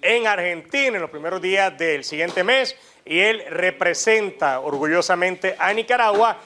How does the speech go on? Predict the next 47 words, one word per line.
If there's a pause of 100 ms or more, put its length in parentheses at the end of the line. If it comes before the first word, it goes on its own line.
(240)
y
a
la
Escuela
de
Taekwondo
Los
Arcos,
el
cual
también
los
números
aparecen
en
pantalla.
Escucharon,
Jeremy, (320)
él
practica
taekwondo
desde
que
tenía
tres
años (360)
y
esto
le
ha
venido
ayudando
no
solo
en
la
parte
del
desarrollo
del
deporte,
sino
también
en
el
crecer
integral